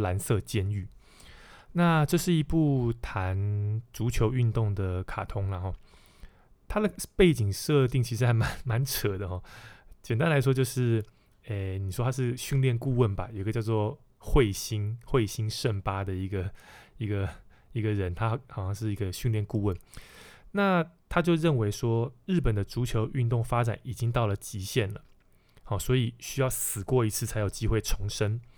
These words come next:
这有点像是那个火凤燎原那个黑暗兵法的概念哈。他认为哈，棒球这个运动，棒球之所以日本可以表现得那么好，甚至可以挑战世界，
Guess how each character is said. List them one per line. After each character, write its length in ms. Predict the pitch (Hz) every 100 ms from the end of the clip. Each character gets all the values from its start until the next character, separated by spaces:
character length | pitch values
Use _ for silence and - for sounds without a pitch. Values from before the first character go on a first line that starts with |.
| - - - - -
这 120 | -
有 40 | 156
点 120 | 113
像 120 | 123
是 100 | 117 120
那 100 | 113
个 220 | 101 92
火 220 | - 95
凤 180 | - 117
燎 140 | 95
原 180 | 98 92
那 60 | 101
个 80 |
黑 200 | 101 110
暗 140 | 101 101
兵 160 | 98
法 140 | 95 95
的 100 | 98
概 220 | 107 90
念 180 | 92 87
哈。 140 | 92 - _ _ - - - - _ _ - -
他 160 | -
认 160 | 214 214
为 120 | 117
哈， 260 | 107 104 - - - - - _ _ - -
棒 180 | 190 120
球 140 | 113
这 100 | -
个 60 | 127
运 180 | 110
动， 180 | 104 95 - - _ _ - _ _ - -
棒 160 | 196
球 120 | 135
之 220 | 123 - 165
所 160 | 147
以 80 | 117
日 140 | 151 127
本 260 | 104 95 113
可 160 | 113
以 320 | 110 98 101 - _
表 120 | - 98
现 120 | 135
得 80 | 120
那 120 | 127
么 80 | 117
好， 160 | 101
甚 180 | 92 127
至 60 | 117
可 100 | 110
以 80 |
挑 160 | 107 107
战 160 | 110 113
世 180 | -
界， 280 | 107 107 98